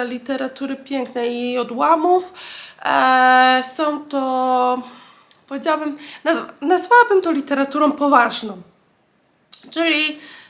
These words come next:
raczej nie mamy właśnie, mm, raczej mamy książki, które coś wnoszą, e, ze sobą, e, więcej niż rozrywkę.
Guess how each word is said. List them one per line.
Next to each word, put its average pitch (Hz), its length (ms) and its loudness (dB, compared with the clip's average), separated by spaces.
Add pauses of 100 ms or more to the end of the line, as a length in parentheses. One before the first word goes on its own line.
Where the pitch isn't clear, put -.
raczej 381 400 0
nie 339 120 -2
mamy 311 300 2
właśnie, 240 560 -4 (1600)
mm, 233 260 -6 (100)
raczej 392 260 -2
mamy 349 220 2
książki, 330 540 -2
które 277 300 -8
coś 285 360 -2
wnoszą, 262 600 2 (1300)
e, 233 640 0
ze 247 180 -6
sobą, 339 720 2 (380)
e, 240 320 -6
więcej 302 800 -2 (400)
niż 311 640 -2
rozrywkę. 247 760 -6